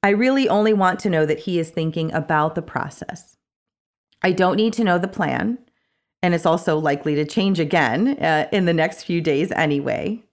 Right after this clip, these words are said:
I just need to know that there is a plan. So those steps again were awareness, priorities, ownership and agency, and flexibility.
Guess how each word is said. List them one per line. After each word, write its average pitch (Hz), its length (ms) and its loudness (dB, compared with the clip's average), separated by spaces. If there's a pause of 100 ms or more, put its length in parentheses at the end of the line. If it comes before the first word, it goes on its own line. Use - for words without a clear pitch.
(140)
I 226 240 0
just 294 220 -2
need 175 240 2
to 185 100 2
know 139 260 4
that 135 240 -4
there 135 300 -2
is 165 480 2
a - 80 -4
plan. - 500 -6 (640)
So 175 140 2
those 180 200 2
steps 185 340 2
again 160 300 2
were 143 100 2
awareness, 208 920 0 (200)
priorities, 156 920 2 (220)
ownership 190 580 2
and 208 140 0
agency, 143 880 -2
and 151 200 -2
flexibility. - 840 -6